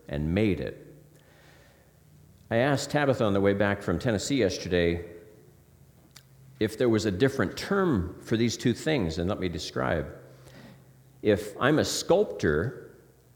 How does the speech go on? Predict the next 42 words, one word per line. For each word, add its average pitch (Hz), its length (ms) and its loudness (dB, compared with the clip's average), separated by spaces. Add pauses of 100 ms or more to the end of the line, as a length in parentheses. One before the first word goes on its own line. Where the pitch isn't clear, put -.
(160)
and 90 120 0
I 117 80 4
have 135 200 2
this 117 160 2
big 104 320 2
block 123 380 2
of 82 180 -2
rock, 104 560 0 (380)
and 104 140 0
I 127 360 4 (200)
have 143 140 2
an 123 100 4
image 151 340 6
in 120 100 4
my 104 120 4
mind 139 260 2
of 107 80 0
what 113 120 4
I 113 60 4
want 107 160 2
to 98 60 2
see, 196 260 2
and 151 80 6
I 98 100 4
chisel 175 540 2
it 135 100 2
all 120 160 6
away, 156 340 4
and 110 100 4
over 107 200 4
months 151 420 2
I 117 60 4
create 131 480 2
this 95 240 -2 (260)
big, 165 280 8
majestic 110 880 -2
statue, - 540 -2
this 80 160 -4
sculpture, 98 800 -4 (1800)
I'm 92 140 2
a 120 40 0
sculptor. - 600 -6